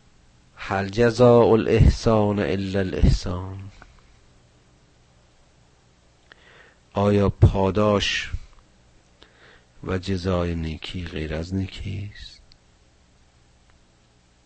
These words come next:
خدایی که همه نیکی ها رو در حق ما کرد، خدایی که همه هستی رو به پای ما ریخت،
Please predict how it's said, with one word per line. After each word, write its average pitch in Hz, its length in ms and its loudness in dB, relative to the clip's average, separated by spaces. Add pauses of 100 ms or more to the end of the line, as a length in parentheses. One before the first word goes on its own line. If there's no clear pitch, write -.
(640)
خدایی 110 560 6
که - 160 0
همه 143 520 0
نیکی 127 540 0
ها 101 220 4
رو 98 120 4
در 90 220 2
حق 87 220 -4
ما 90 300 0
کرد، 90 680 -6 (1500)
خدایی 87 560 -2
که 82 200 -10
همه 85 680 -4 (1000)
هستی - 540 -2
رو 87 160 2
به 85 220 4
پای 82 240 0
ما 80 180 -4
ریخت، 87 720 -8